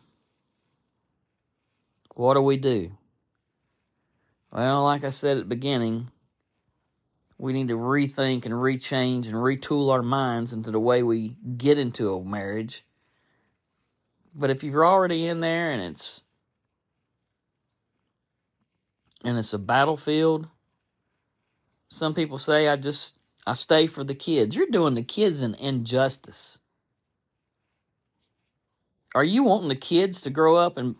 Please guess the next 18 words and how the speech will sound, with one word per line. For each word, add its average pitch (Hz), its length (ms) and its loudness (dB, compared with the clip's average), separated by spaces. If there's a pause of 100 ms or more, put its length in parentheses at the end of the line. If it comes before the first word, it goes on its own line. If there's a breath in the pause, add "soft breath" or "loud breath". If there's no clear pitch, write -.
(240)
have 135 260 -2
that 131 180 0
kind 151 160 -4
of 156 60 -6
marriage 156 420 -4
too? 185 340 -2 (1400)
I 170 80 -8
mean, 185 300 -4 (720 soft breath)
I 170 100 4
would 190 180 0
rather 180 320 4
your 143 120 -4
kids 180 360 -4
see 147 200 -4
happiness. 120 840 -6 (1300)
An 117 80 -14
example 135 640 -2
of 101 220 -6